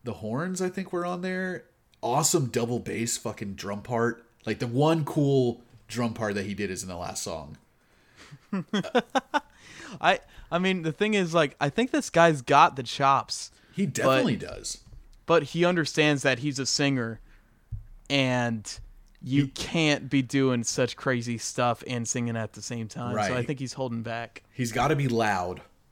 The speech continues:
Speaker 1: but he can't be super, yeah, like you said, like, it ca-, he can't be fucking playing on the toms and going back and forth. It's, it's not like he can be R X Bandits and play, you know, and sing at the same time.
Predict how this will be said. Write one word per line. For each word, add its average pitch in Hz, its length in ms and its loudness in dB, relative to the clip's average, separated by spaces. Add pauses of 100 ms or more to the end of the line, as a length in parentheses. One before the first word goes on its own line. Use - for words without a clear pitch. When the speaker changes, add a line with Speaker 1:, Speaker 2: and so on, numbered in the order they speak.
(140)
Speaker 1:
but 113 80 -2
he 120 120 0
can't 120 280 0
be 110 160 -6
super, 101 680 -4 (560)
yeah, 107 300 0
like 101 160 -6
you 110 80 -4
said, 107 240 0
like, 101 140 -4
it - 280 -8
ca-, 120 160 -2
he 120 140 -4
can't 123 180 0
be 120 100 2
fucking 107 380 -6
playing 113 260 -2
on 104 120 -4
the 98 60 -6
toms 101 360 -4
and 95 80 -10
going 101 160 -6
back 98 240 -4
and 95 100 -12
forth. 98 220 -4
It's, 95 140 -4
it's - 200 -6
not 117 80 -2
like 104 120 -4
he 107 80 -8
can 101 100 -10
be 101 160 -4
R 98 140 -2
X 92 100 -6
Bandits 95 400 -6
and 98 80 -10
play, 85 380 -10 (560)
you 107 100 -6
know, 82 160 -8 (100)
and 101 220 -8
sing 117 220 -2
at 101 80 -8
the 101 60 -6
same 92 200 -6
time. 85 440 -8